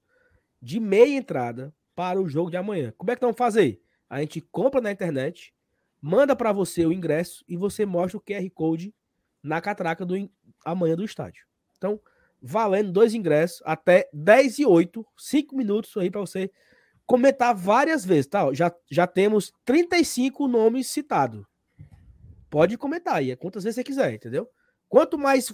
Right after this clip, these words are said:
comentário, mais chance você tem de ganhar. Então você pode, pode flodar. A hora de flodar o chat é agora.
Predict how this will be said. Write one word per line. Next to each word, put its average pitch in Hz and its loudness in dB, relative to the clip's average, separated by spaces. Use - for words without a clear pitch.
comentário, 226 -2
mais 175 -6
chance 185 -2
você 196 -8
tem 190 -8
de 190 -10
ganhar. 208 -8
Então 165 -14
você 110 -10
pode, 220 -4
pode 277 6
flodar. 262 6
A 170 6
hora 277 8
de 254 0
flodar 226 -2
o 214 -2
chat 202 -4
é 208 -4
agora. 160 0